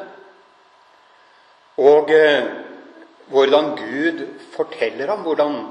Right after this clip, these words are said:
diverse tekster i Det gamle testamentet er å forstå. Gud vil, «God will play the trump card», sier han. Ja, <laughs> bruker en sånn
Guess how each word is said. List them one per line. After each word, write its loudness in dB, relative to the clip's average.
diverse -6
tekster -8
i -10
Det -6
gamle -2
testamentet -8
er -6
å -8
forstå. -14
Gud 2
vil, 2
«God 2
will -6
play -2
the -6
trump -4
card», -6
sier -12
han. -14
Ja, -8
<laughs> -20
bruker 0
en -2
sånn -4